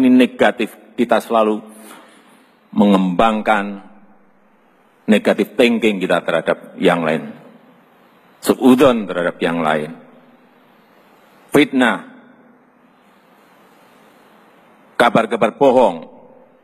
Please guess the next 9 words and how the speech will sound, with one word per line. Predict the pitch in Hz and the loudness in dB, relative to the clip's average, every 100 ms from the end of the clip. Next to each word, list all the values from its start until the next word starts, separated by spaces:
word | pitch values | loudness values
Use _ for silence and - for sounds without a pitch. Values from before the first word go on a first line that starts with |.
| _ _ _ _ _ _ _ _ _ | _ _ _ _ _ _ _ _ _
Apakah | 139 151 151 139 135 113 | -2 0 0 0 0 -2
ini | 123 123 | 0 2
mau | 120 117 | 2 0
diterus-teruskan? | 120 113 - 123 110 - 110 90 - 110 110 104 90 - - - _ _ _ _ _ _ _ _ _ _ _ _ _ - | -2 -6 0 0 0 0 0 0 -2 0 0 0 -6 -20 -20 -20 _ _ _ _ _ _ _ _ _ _ _ _ _ -20
Kita | - 120 120 | -2 0 2
masuk | 110 101 101 92 - - - _ _ _ _ | 0 0 -2 -4 -8 -20 -20 _ _ _ _
sekarang | - - 92 107 107 90 | -20 -4 0 2 2 -2
kepada | 95 95 87 85 92 87 95 - - - - _ | -8 -4 -2 0 0 0 -4 -14 -20 -20 -20 _
anggaran. | 95 92 87 87 82 82 71 | -4 -4 -4 -2 0 -2 -4